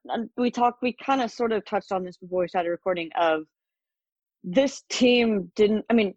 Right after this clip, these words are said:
as is every team in college football, but this team didn't have a full offseason. So Shane didn't get all of the reps that he normally would with the top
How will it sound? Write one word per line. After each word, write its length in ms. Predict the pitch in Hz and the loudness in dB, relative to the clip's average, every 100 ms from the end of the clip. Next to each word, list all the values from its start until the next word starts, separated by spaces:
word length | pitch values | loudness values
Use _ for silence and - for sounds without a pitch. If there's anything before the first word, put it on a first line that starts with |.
| _ | _
as 200 | 214 185 | 0 0
is 160 | 175 - _ - | -4 -12 _ 0
every 260 | 247 214 | 0 0
team 160 | 185 175 | -4 -10
in 100 | 165 | -12
college 220 | 165 151 | -14 -14
football, 280 | - 170 180 | -12 -8 -8
but 160 | 190 190 | -6 -6
this 160 | 220 | -6
team 340 | - 254 233 208 | -4 -2 -2 -2
didn't 300 | 196 202 - | -4 -6 -8
have 480 | - 190 185 180 170 - | -4 -2 0 -2 -4 -8
a 80 | 175 - _ _ _ _ _ _ _ | -10 -10 _ _ _ _ _ _ _
full 300 | 185 175 170 - _ _ _ - | -2 0 0 -4 _ _ _ -4
offseason. 480 | 170 - 156 123 170 _ | -4 -4 -10 -10 -14 _
So 520 | - 175 165 160 160 | -2 0 0 -2 -6
Shane 520 | - - 202 190 185 185 | -12 -6 0 2 0 -2
didn't 260 | 180 185 | -2 -2
get 200 | 185 180 - | 0 0 0
all 160 | 175 170 | -2 0
of 120 | 160 | -2
the 120 | 165 160 | -4 0
reps 600 | 175 165 - - - - _ _ _ _ - | 0 0 -6 -20 -20 -20 _ _ _ _ -2
that 140 | 175 | -2
he 160 | 170 175 | -2 -4
normally 480 | 175 170 170 165 160 | -4 -6 -6 -4 0
would 460 | 180 196 175 175 - | 4 4 4 -2 -6
with 340 | 185 175 165 165 - - - _ _ _ _ _ _ _ | -2 2 0 -2 -12 -20 -20 _ _ _ _ _ _ _
the 160 | 190 185 | -4 -4
top 300 | - 165 | -2 -4